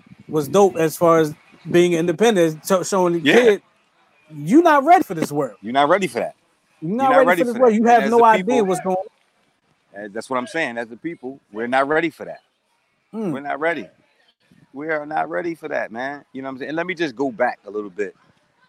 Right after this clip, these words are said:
Speaker 2: um, on our, uh, our L G B T thing.
Speaker 1: Okay.
Speaker 2: Um,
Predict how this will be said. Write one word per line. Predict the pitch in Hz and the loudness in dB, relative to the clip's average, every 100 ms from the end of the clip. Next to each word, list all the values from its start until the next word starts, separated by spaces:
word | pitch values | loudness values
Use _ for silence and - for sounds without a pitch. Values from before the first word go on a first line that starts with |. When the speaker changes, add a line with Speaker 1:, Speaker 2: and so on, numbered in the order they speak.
| _ 92 | _ -14
Speaker 2:
um, | 92 90 87 85 92 | -12 -12 -14 -16 -14
on | 92 92 | -12 -8
our, | 90 | -8
uh, | 85 87 87 | -4 -4 -4
our | 92 87 - | -6 -8 -6
L | 101 | -6
G | 87 101 | -6 -8
B | 101 101 | -8 -8
T | - 104 | -8 -8
thing. | 92 80 - _ _ _ _ - | -6 -6 -10 _ _ _ _ -16
Speaker 1:
Okay. | 135 | -10
Speaker 2:
Um, | 92 90 87 85 | -8 -6 -8 -12